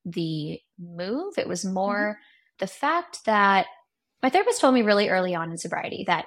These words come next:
Speaker 1: if I don't make sobriety my priority, I will go back to drinking or I'll go back to old habits. And I think that for the first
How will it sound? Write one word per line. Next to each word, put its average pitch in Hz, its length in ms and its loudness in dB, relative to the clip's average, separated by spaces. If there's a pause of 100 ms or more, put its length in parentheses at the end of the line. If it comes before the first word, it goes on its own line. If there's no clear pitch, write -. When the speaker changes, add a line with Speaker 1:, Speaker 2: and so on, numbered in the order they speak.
Speaker 1:
if 190 160 -4
I 196 120 0
don't 214 360 2
make 185 360 -2
sobriety 165 480 -4
my 175 120 -8
priority, - 680 -6 (480)
I 165 540 0 (200)
will 165 120 -6
go 170 100 -6
back 180 220 -2
to 226 60 -6
drinking 311 400 -2
or 160 120 -6
I'll - 100 -8
go 165 140 -6
back - 240 -10
to - 80 -8
old 165 200 -6
habits. - 560 -6
And 180 120 -2
I 185 80 -2
think - 540 -2 (100)
that 185 560 0 (140)
for 196 120 -4
the 185 100 -4
first - 720 -4